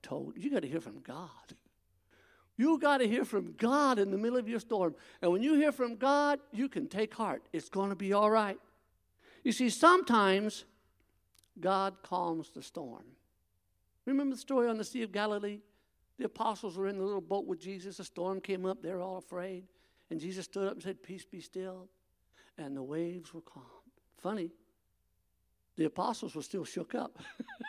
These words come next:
<laughs> But the sea was calm.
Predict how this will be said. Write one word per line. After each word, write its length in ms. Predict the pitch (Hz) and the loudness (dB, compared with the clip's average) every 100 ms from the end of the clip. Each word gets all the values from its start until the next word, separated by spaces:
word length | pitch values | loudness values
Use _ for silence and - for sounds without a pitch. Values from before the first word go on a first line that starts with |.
| 740 | -10
<laughs> 80 | - 554 494 _ - - - _ _ _ | -12 -16 -20 _ -20 -20 -20 _ _ _
But 180 | - 160 | -12 -10
the 60 | 156 | -10
sea 260 | - 226 | -8 -6
was 180 | 190 160 | -6 -8
calm. 440 | - 226 190 151 | -6 -6 -6 -10